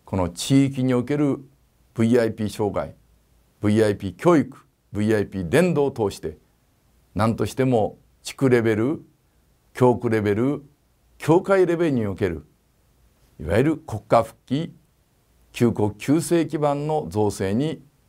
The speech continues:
ぜひ邁進していただきたい。まあ、これがお母様の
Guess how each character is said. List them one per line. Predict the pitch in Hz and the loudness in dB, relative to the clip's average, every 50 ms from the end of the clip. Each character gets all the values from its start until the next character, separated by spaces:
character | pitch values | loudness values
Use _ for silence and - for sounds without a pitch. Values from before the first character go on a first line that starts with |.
| _ _ - | _ _ -12
ぜ | 78 80 107 143 160 | -4 2 2 2 4
ひ | 202 220 214 - - - _ _ _ _ _ _ - | 4 2 0 -2 -8 -18 _ _ _ _ _ _ -6
邁 | - 98 98 92 | -4 -4 -2 -4
進 | - - 123 127 - | -4 -4 -6 -6 -6
し | - | -6
て | - 143 147 | -4 -2 -2
い | 139 - | -2 -2
た | - - | -4 -6
だ | 82 90 - | -4 -6 -6
き | - | -8
た | - - 71 | -10 -12 -12
い。 | - - - _ _ _ _ _ _ _ _ _ _ _ - | -12 -14 -18 _ _ _ _ _ _ _ _ _ _ _ -6
ま | 98 95 | -6 -4
あ、 | |
こ | - 131 | 0 2
れ | 135 151 | 2 4
が | 151 139 120 95 78 - - _ _ _ _ _ _ _ _ | 4 2 2 0 -2 -6 -16 _ _ _ _ _ _ _ _
お | - | -12
母 | - 95 92 87 | -6 -4 -4 -4
様 | - 87 85 85 85 | -4 -4 -4 -4 -2
の | 95 104 110 107 104 - | 0 0 0 0 -2 -4